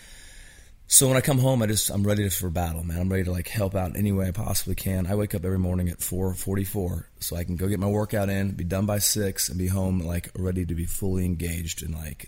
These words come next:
the drama of having three kids and three dogs and all the work that goes into trying to make that house, you know, run great and, and, uh, everyone have great days. So I owe her a lot. I mean, she, it's, if I ever were to win an award,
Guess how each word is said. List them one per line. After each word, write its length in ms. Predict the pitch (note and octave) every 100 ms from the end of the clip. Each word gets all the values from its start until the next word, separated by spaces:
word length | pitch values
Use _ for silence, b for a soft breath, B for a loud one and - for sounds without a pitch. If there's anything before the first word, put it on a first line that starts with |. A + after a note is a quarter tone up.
| -
the 80 | F2+
drama 420 | E2+ F#2+ F#2 F2+
of 180 | E2+ E2+
having 340 | F#2 F2 E2+
three 320 | F2+ - F#2+
kids 420 | F2+ F2 F2 D#2+ -
and 120 | E2+
three 180 | - F#2+
dogs 500 | F2 E2+ E2+ D#2+ - b b b b -
and 80 | F#2+
all 200 | G2+ F#2+
the 80 |
work 260 | F#2 F#2 -
that 80 | E2+
goes 220 | F2+ F2
into 160 | F2+ D#2+
trying 180 | F#2
to 60 | F2
make 180 | E2+ -
that 140 | D#2+
house, 460 | F2+ F2 F2 - - b b b b b b
you 100 | -
know, 60 | F#2+
run 240 | G2+ G2+
great 300 | F#2+ G2 B2
and, 160 | G2 E2+ -
and, 180 | F2
uh, 280 | F2+ F2 A1 -
everyone 240 | - F2+ F#2
have 100 | F2
great 220 | F#2 D#2
days. 260 | F2+ F2+ F2
So 200 | F2+ E2+ - - B B B B B B
I 80 | -
owe 120 | C3 B2+
her 80 | A2
a 40 |
lot. 120 | G#2+
I 20 | G2
mean, 60 |
she, 240 | - A#2+ A2
it's, 380 | G2 - - -
if 140 | F#2+
I 60 | A#2
ever 140 | C#3+
were 100 | D3
to 100 | B2
win 140 | A2+ G#2+
an 60 |
award, 340 | G2+ F#2+ F#2